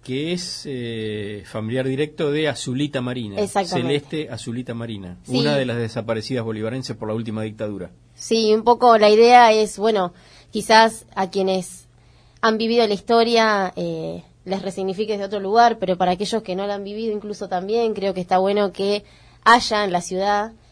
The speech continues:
Speaker 2: eh, símbolos que nos inviten a pensar, que nos inviten a preguntarnos, eh, quiénes son, por qué esta rambla de la
Speaker 1: Mm.
Speaker 2: memoria, digo, pensando, ¿no? en, en, en aquellas generaciones que no, no vivieron en carne propia la historia,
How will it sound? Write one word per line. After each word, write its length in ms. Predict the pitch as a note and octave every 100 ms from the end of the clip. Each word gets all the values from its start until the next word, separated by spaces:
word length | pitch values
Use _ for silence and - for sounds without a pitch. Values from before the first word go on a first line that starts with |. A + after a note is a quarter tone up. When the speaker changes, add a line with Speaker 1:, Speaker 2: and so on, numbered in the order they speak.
| _
Speaker 2:
eh, 540 | F#3 E3+ D#3+ D#3+ E3 E3 - _ _ _ -
símbolos 680 | E4 D#4 A3+ G#3+ G#3+ A3 _
que 80 | -
nos 160 | F#3+ F#3
inviten 320 | F#3+ G3 G3+
a 80 | F#3
pensar, 560 | F3+ F3 A3 A3 G#3
que 80 | F#3+
nos 140 | E3+ F3+
inviten 340 | E3+ F3+ F#3
a 80 | F3+
preguntarnos, 920 | F3 E3+ F3 A3 A3 G3 F#3+ F#3 -
eh, 340 | F#3 E3 E3 D#3+
quiénes 240 | G3 F#3 F3+
son, 420 | A#3 G#3+ F#3 F3 _ _ _ -
por 160 | E3+
qué 80 | G#3
esta 180 | G#3 F#3
rambla 300 | F#3 F3+ F3+
de 60 | E3
la 100 | E3
Speaker 1:
Mm. 40 |
Speaker 2:
memoria, 440 | E3+ G#3 G#3 F#3 F3
digo, 160 | F3+
pensando, 400 | F3 E3+ E3+ F#3
¿no? 280 | F3+ F#3+ A3
en, 220 | F#3 D#3+ D#3+
en, 220 | D#3+ E3 - - -
en 100 | F3+
aquellas 300 | F3+ A3+ G#3
generaciones 600 | F#3+ F3+ F3+ G#3 G#3 G3
que 200 | F3 E3
no, 220 | F3 E3+
no 80 | F3+
vivieron 300 | F#3 F#3 F3+
en 80 | E3
carne 260 | F#3 F#3 F3
propia 260 | F#3 F#3
la 60 | E3+
historia, 440 | E3+ A3 A3+ B3